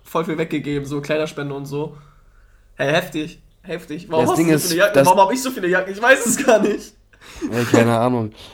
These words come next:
Speaker 2: Aber bis vor zwei Jahren hatte ich ungelogen nur drei.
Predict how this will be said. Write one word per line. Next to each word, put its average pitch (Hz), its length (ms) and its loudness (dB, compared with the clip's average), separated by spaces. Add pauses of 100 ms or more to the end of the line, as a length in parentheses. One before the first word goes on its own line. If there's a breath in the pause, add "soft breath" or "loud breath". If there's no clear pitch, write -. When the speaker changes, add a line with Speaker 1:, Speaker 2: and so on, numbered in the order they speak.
(120)
Speaker 2:
Aber 135 380 8
bis 156 220 0
vor 151 240 0
zwei 147 500 4
Jahren 151 400 4
hatte 135 160 0
ich 131 220 -2
ungelogen 139 1080 4
nur 131 260 4
drei. 98 480 -4